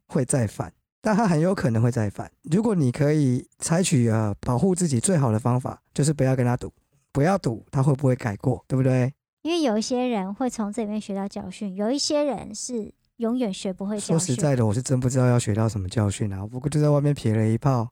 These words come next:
Speaker 1: 我要学到什么教训啊？
Speaker 2: 不是啊，学会
Speaker 1: 学会什么？学会爱与尊重，
Speaker 2: 对。
Speaker 1: 学会理解与包容。
Speaker 2: 对。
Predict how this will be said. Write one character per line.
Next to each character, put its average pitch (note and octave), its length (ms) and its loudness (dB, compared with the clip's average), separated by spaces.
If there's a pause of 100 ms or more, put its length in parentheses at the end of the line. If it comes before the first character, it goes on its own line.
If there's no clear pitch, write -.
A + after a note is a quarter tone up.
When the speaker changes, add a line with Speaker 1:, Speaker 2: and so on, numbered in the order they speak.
(100)
Speaker 1:
我 C3+ 160 2
要 F3 80 2
学 - 160 0
到 F3 100 2
什 C#3+ 160 -2
么 F#2+ 100 -4
教 B2 220 2
训 A#2 240 -2
啊？ F#2 140 -12 (160)
Speaker 2:
不 C#4+ 120 -4
是 E4+ 280 -6
啊， D4 340 -2
学 C4+ 260 -6
会 C4+ 540 -4 (240)
Speaker 1:
学 A#2+ 160 2
会 C3+ 140 4
什 B2 100 2
么？ A2 140 0
学 B2+ 120 0
会 C#3 120 4
爱 D3 160 2
与 A#2 100 4
尊 B2+ 200 2
重， B2+ 220 2 (300)
Speaker 2:
对。 F4 120 0
Speaker 1:
学 - 100 6
会 D#3+ 80 2
理 C#3+ 120 2
解 D3 140 0
与 C3 100 2
包 C3 180 2
容。 A2+ 280 2
Speaker 2:
对。 B3+ 240 -4